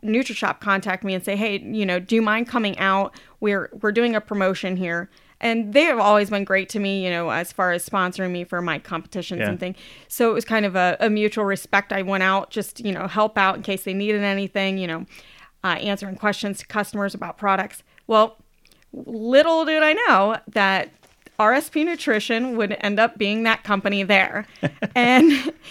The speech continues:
Speaker 1: to this day, it's still so funny to think about the C E O of the company, uh, and the other part owner sitting there handing out samples,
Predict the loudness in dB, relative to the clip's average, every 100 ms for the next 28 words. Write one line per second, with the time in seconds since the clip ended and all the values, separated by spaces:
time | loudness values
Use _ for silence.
0 | -12 2 4 4 6 8 8 6 2 0
1 | 2 0 0 0 0 -2 -4 -6 -4 -4
2 | 0 4 4 4 -4 -4 -2 -2 2 4
3 | 4 2 -4 -2 -2 -2 -4 -4 -6 -12
4 | -20 -10 2 4 6 4 2 -2 -2 2
5 | 4 4 2 0 2 2 2 2 2 0
6 | -2 _ _ -16 0 2 4 2 4 4
7 | 2 -2 _ _ _ _ _ -2 2 4
8 | 6 4 2 2 2 4 0 0 -6